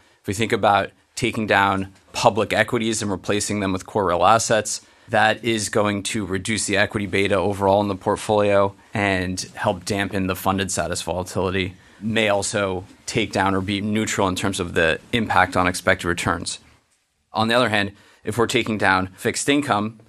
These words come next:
we can actually boost returns and do so without necessarily increasing funded status volatility. So we've also taken this to more of the extremes and looking at a very de-risked portfolio. So say somebody who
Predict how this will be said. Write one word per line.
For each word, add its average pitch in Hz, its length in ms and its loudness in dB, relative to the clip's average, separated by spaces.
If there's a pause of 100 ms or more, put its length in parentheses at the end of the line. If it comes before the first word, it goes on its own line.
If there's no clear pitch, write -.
we 117 140 -4
can 110 140 -2
actually 101 580 0 (180)
boost 127 280 -2
returns 101 680 -2 (180)
and 104 180 -4
do 113 140 -2
so 110 160 0
without 98 260 4
necessarily 98 840 0 (160)
increasing 104 540 -4
funded 92 300 -2
status 71 300 -2
volatility. 71 480 -6 (480)
So 139 140 0
we've 139 160 2
also 117 220 2
taken 113 300 0
this 104 200 -2
to 120 160 -2
more 107 220 2
of 98 80 -2
the 101 100 0
extremes 104 460 -2
and 98 100 -4
looking 101 300 -2
at 92 180 2
a 104 120 -2
very 107 280 4
de-risked 92 480 -4
portfolio. 92 540 2
So 90 160 -4
say 92 240 0
somebody 87 420 -2
who 92 320 -4